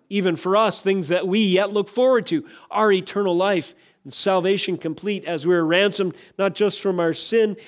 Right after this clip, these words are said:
and its consequences, but ransomed unto perfect communion in heaven, in the new heavens and new earth one day with the Lord. This is what the altars of Abram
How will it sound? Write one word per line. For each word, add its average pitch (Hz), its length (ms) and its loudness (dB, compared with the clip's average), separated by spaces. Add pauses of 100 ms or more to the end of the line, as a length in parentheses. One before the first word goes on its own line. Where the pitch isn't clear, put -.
(120)
and 175 60 -8
its 170 120 -6
consequences, 175 760 -2
but 165 220 -6
ransomed 180 480 -2
unto 202 380 -2
perfect 175 440 -4
communion 175 520 -2 (280)
in 156 140 -4
heaven, 151 460 -2 (300)
in 165 100 -2
the 170 80 2
new 175 120 6
heavens 170 360 2
and 160 100 -4
new 175 180 2
earth 180 240 0
one 156 220 -2
day 143 240 -2 (220)
with 170 160 -2
the 170 80 0
Lord. 160 460 -2 (460)
This 196 200 2
is 180 160 0
what 170 220 2
the 170 160 0
altars 180 560 -2 (200)
of 160 440 -6 (180)
Abram 165 520 2